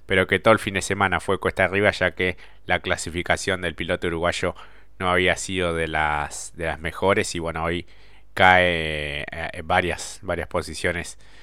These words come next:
en lo que es el certamen, ¿no? Llegó como tercero en la Copa y hoy está noveno, eh, la brecha de puntos ya es importante, eh, así que bueno, una pena también lo de Ciantini, eh, que,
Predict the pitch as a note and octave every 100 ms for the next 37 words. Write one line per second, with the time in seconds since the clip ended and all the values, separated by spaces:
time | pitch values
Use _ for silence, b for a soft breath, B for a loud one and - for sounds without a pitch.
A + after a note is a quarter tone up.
0 | b b F2 E2 E2 - F#2 F#2 D#2+ -
1 | E2+ G#2+ F2+ D#2+ F2+ G2 - F#2+ F#2+ F#2+
2 | F#2 F2+ F2+ - G#2 G2+ G2 B B B
3 | B G2 F2+ F2+ - G#2+ G2+ A2 G2 F#2
4 | F#2 F2+ - F2+ F2+ G2 F#2+ F2 F2 -
5 | F2+ E2 D#2 D#2 D#2+ D#2+ E2+ - D#2+ -
6 | F#2 F2+ E2+ - b b b - - -
7 | E2+ F2+ F#2 G#2+ G#2 G2 A2+ - b b
8 | b b - F2 E2 D#2 D#2 E2+ - -
9 | - E2 D#2+ F2 F#2 - A#2 A#2+ G#2 G#2
10 | A2 G#2 G2 - G2 F#2+ C3 C3+ C#3 C#3
11 | - - F#2 F2 E2 D#2 D2 C#2 - F2